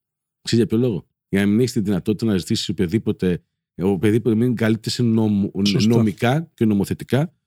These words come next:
Speaker 1: όσο αφορά την τριετία του συμβολέου. Άρα υπάρχουν αυτή τη στιγμή συμπολίτες μας, νέοι άνθρωποι, πολλά παιδιά που συζητώ και εγώ μαζί τους, τα οποία έχουν, έχουν αυξήσει το ζ-, τον, ε, ενοικίων τους ακόμα και τριάντα πέντε τοις εκατό και έχουν μισθωτήριο συμβόλαιο ενός έτους. Δηλαδή,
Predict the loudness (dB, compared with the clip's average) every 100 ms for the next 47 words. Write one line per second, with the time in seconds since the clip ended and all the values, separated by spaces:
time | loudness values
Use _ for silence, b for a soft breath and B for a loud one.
0 | _ -2 -2 0 0 0 0 0 0 0
1 | -2 -2 -2 -2 0 0 -2 -6 _ _
2 | _ _ 0 0 2 0 2 0 0 -2
3 | -4 0 0 -2 -2 -2 0 2 2 0
4 | 0 -2 0 2 2 0 0 -2 -2 -8
5 | -4 -2 0 0 -2 -4 -4 -6 _ _
6 | _ _ -6 -4 0 0 0 -2 -2 -4
7 | -2 -2 -2 -2 -2 -2 -4 -4 -4 -2
8 | 0 0 0 -2 0 -2 -2 -2 -4 -2
9 | -2 0 0 -2 -2 -4 -4 -2 -4 -4
10 | _ _ _ -2 0 -2 -2 -4 -2 -2
11 | 0 0 -2 -2 0 2 0 -4 -2 -2
12 | -2 -6 -6 -14 -16 -18 _ -2 2 0
13 | -2